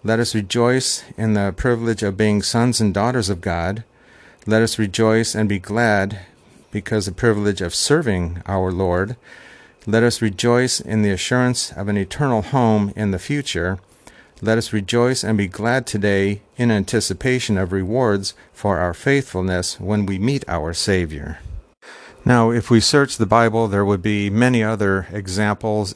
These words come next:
and verses of joy, but as we get done with our work today, our chores, we get home, we're relaxing and, you know, watching the news or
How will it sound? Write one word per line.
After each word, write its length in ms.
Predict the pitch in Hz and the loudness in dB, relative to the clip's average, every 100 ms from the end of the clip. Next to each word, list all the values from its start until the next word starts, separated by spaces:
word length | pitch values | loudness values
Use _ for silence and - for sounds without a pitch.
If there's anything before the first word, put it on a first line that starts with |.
| - | -6
and 380 | 101 98 95 85 - | -4 -2 -2 -6 -10
verses 600 | 92 147 160 104 101 98 | 0 2 2 2 2 0
of 640 | - 104 98 101 92 - _ _ - | 2 4 6 2 -4 -14 _ _ -14
joy, 560 | 98 117 98 90 101 117 _ - - - _ _ 107 - | 0 4 6 4 0 -4 _ -20 -20 -20 _ _ -20 2
but 420 | 113 107 107 - - _ _ _ | 4 4 2 -8 -16 _ _ _
as 320 | 107 117 107 | 2 2 4
we 320 | 110 120 113 110 _ _ _ - - 110 | 4 4 4 0 _ _ _ -14 -10 2
get 160 | 131 | 2
done 240 | 135 127 123 | 6 6 4
with 160 | 113 | 4
our 360 | 104 104 104 98 - _ _ _ _ _ _ _ _ _ - | 4 4 4 0 -10 _ _ _ _ _ _ _ _ _ -16
work 380 | 110 107 123 117 | -4 2 4 2
today, 400 | - 110 107 104 | 0 4 6 6
our 160 | 95 95 | 4 0
chores, 640 | - 117 110 110 107 95 | 2 4 6 6 4 0
we 100 | 95 | -2
get 160 | 104 | 0
home, 280 | 87 110 104 | 2 2 2
we're 100 | 101 | 0
relaxing 840 | 98 92 104 104 - 107 104 101 | -2 0 0 -2 -2 -2 0 -2
and, 160 | 95 78 - - - _ _ _ _ | -4 -8 -14 -20 -20 _ _ _ _
you 60 | 104 | -6
know, 120 | 92 92 | -4 0
watching 360 | 101 110 117 | 2 2 2
the 100 | 110 | 2
news 420 | 101 110 110 107 95 | 4 4 4 2 2
or 460 | 92 92 87 82 | 2 0 -2 -8